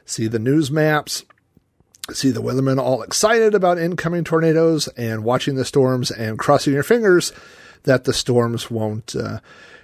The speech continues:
hit your part of town or your neighborhood. So that has, uh,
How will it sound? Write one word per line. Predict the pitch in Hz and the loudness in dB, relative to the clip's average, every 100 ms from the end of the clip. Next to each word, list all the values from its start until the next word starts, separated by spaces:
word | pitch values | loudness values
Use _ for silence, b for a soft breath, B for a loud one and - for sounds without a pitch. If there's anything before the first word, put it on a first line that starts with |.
| B - | B -20
hit | - - 160 | -12 -2 0
your | 127 143 | 4 2
part | 135 139 131 | 2 2 2
of | 120 | 0
town | - 117 107 101 | -4 -4 -4 -6
or | |
your | 101 107 107 101 B | -6 -4 -4 -6 B
neighborhood. | - 127 117 101 - 95 104 | -6 -2 0 -2 -4 -8 -8
So | - 101 85 B B B B B | -6 -6 -6 B B B B B
that | 123 120 | 2 2
has, | 101 113 101 120 | 2 0 0 -4
uh, | 95 87 | -4 -6